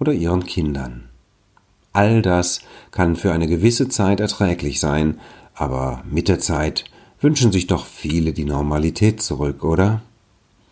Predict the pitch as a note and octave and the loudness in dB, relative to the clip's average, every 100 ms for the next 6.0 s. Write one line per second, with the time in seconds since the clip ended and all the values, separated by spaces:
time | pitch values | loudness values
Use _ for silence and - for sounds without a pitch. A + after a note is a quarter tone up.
0 | _ _ _ _ _ _ _ _ D2+ D2 | _ _ _ _ _ _ _ _ -4 -2
1 | C#2 D2 C#2+ - - E2 D#2 - - F#2 | -2 -2 -4 -6 -6 -6 -4 -6 -2 2
2 | G2+ G2 F#2 F2 - - - - - A#2 | 4 6 4 0 -8 -20 -20 -18 2 4
3 | B2+ - B2 C3 C3 - A#2+ B2 A#2 G2 | 4 4 2 2 2 -2 2 2 4 4
4 | G2 G2 G#2+ F#2+ F#2 F2+ B1+ D2 D2 D2+ | 2 2 2 2 0 -4 -4 -4 -4 -6
5 | - C#2+ D#2 G#2 G#2+ - F2+ E2+ E2 D#2 | -8 -6 2 2 2 2 0 0 -2 -2